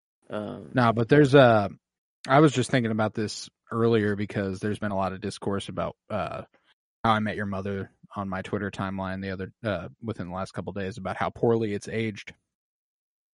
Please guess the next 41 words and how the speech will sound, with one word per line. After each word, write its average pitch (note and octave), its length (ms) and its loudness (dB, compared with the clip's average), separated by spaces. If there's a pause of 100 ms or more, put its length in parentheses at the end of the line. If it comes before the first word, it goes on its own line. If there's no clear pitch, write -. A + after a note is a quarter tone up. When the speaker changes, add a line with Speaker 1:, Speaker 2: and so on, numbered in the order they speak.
Speaker 1:
Hmm. C#3 200 -8 (220)
Speaker 2:
And B2 100 -2
perf-, D#3 300 8
and B2+ 200 0 (200)
frankly, A#2+ 460 4
it, A2 320 -2
it G2 80 -2
ha-, G#2 260 2
it G#2+ 120 0
has G2 260 -2
aged G2+ 260 -6
rather F2+ 280 -8
poorly D#2 500 -14 (400)
as G#2 160 -4
far F#2 240 0
as, G2 140 -6
like, F#2+ 140 -6
some G2+ 180 -2
of G2 80 -8
the G2+ 60 -6
jokes G2 380 -8
are F2 300 -8 (260)
modernly, G#2+ 920 2 (1040)
they're A#2 100 0
not G2 240 -4
in C3 60 -4
the F#2+ 80 -4
Speaker 1:
Hmm. F#2 40 -6
Speaker 2:
best F2 240 -4
taste. A2 480 -4
But, A#2 280 2
uh, G2 260 -2 (500)
I've C#3+ 160 6
al-, G#3+ 180 12
like, C#3 280 6
whenever D3+ 420 8
I C3 160 10
watch B2 340 8
something G2+ 600 -2
that's G#2 300 -2
older, A2 520 2